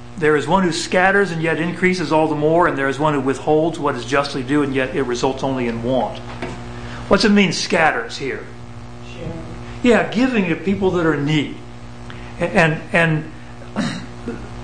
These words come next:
Speaker 1: <clears throat> the, the proverb is, is looking at kind of the odd thing, because you'd think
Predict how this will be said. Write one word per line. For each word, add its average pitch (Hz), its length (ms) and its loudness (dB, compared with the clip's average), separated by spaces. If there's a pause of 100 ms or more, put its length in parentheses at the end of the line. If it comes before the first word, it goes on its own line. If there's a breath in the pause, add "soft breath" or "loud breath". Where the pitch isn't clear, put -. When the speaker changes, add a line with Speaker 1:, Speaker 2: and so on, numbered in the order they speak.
(140)
Speaker 1:
<clears throat> - 0 -
the, 226 520 2
the 160 80 2
proverb 220 460 4
is, 170 420 -2
is 175 140 2
looking 196 320 2
at 143 240 2
kind 180 180 2
of 147 60 -2
the 139 80 4
odd 165 540 2
thing, 208 440 2
because 160 340 0
you'd 185 180 2
think - 240 2